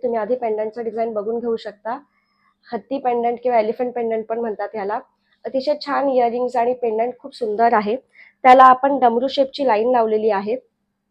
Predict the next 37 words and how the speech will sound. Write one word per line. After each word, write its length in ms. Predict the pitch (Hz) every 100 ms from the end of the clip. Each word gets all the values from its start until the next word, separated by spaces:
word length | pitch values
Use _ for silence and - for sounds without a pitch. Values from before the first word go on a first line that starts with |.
| _ _ _ _ _ _ _ _ _ _ _ _ _ _ _ _ _ _ _ _
पहिल्या 260 | 254 247 262
तीन 240 | 262 254
लाईन्स 340 | 269 269 269 262
आहेत, 260 | 254 302 311 _ 240
मग 140 | 247
मध्ये 240 | 240 233
हे 160 | 262 277 -
खरबुजे 420 | 226 214 233 269
मणी 280 | 262 254 254
आहेत, 220 | 247 277
मध्ये 300 | 240 202 233
मध्ये 280 | 226 214 277 - _ _ _ -
पुन्हा 280 | 254 277
तीन 280 | 285 269 262
लाईन 240 | 254 269 320 - _ _
आणि 140 | 233 254
पुन्हा 340 | 254 240 269 262
तसे, 200 | 254 247
तसेच 240 | 226 233 220
मणी, 180 | 208 180 -
खरबुजे 380 | 240 226 269 262
मणी 180 | 233 208
म्हणतात 280 | 190 185 180
ह्यांना. 220 | 190 170 - _ - _ -
प्रॉपर 320 | 254 262 294 294
छत्तीस 300 | 277 277 285
इंच 200 | 277 302
मंगळसूत्र 580 | 277 269 262 269 262 262
आहे. 260 | 247 285 - _ _
प्राइस 280 | 247 247 254
असणार 300 | 269 269 269
आहे 80 | 302
चारशे 440 | 294 240 208 -
ऐंशी 440 | - 233 233 - 269
रुपये 240 | 262 285
फ्री 220 | 285 220
शिपिंग. 320 | 208 - 160